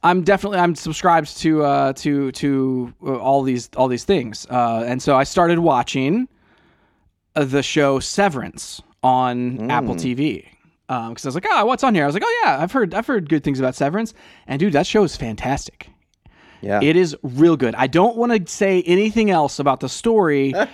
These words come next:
Speaker 2: <laughs>
Speaker 1: really, because,
Speaker 2: Okay,
Speaker 1: like,
Speaker 2: well, here, here, let me, I'll set up, I'll just set up the premise.
Speaker 1: Yeah.
Speaker 2: So, like, the, the premise is, uh, these people, uh, they're following these people, they go to work,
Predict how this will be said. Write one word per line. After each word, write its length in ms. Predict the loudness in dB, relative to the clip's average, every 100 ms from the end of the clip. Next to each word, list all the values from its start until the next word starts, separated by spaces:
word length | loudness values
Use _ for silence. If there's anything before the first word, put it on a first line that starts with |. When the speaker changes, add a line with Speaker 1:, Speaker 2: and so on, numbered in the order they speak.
| -10
Speaker 2:
<laughs> 340 | -16 -18 -20 -12
Speaker 1:
really, 540 | 0 2 4 2 0
because, 360 | -2 2 2 4
Speaker 2:
Okay, 80 | 4
Speaker 1:
like, 160 | 4
Speaker 2:
well, 320 | 2 0 0
here, 220 | 2 4 4
here, 140 | 4
let 160 | 2 0
me, 120 | 0
I'll 180 | 0 0
set 200 | 2 2
up, 200 | 2 0
I'll 160 | 0 0
just 140 | 0
set 120 | 0
up 80 | 0
the 80 | -2
premise. 500 | -4 -4 -4 -8 -6
Speaker 1:
Yeah. 280 | -2 0 -2 -10 -20 _ _ _ _ _
Speaker 2:
So, 300 | -2 2 4
like, 240 | 2 0
the, 160 | -2 -4
the 200 | 0 -2
premise 400 | 0 0 0 0
is, 380 | 0 2 -2 -8 -20 _ _ _
uh, 300 | 0 2 2 0 -6 -10 -6
these 300 | -2 -2 0
people, 500 | -2 0 0 2 0
uh, 160 | -2 -4
they're 240 | -4 -4 -2
following 320 | 0 0 0
these 140 | -2
people, 400 | -2 -2 0 0
they 160 | 0 -2
go 180 | 0 0
to 60 |
work, 420 | 2 0 -2 -8